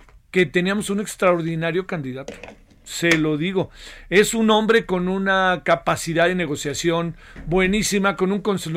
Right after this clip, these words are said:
conocimiento de Asia, América del Norte extraordinario.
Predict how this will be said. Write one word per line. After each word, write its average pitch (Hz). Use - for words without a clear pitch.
conocimiento 165
de 151
Asia, 170
América 160
del 139
Norte 156
extraordinario. 175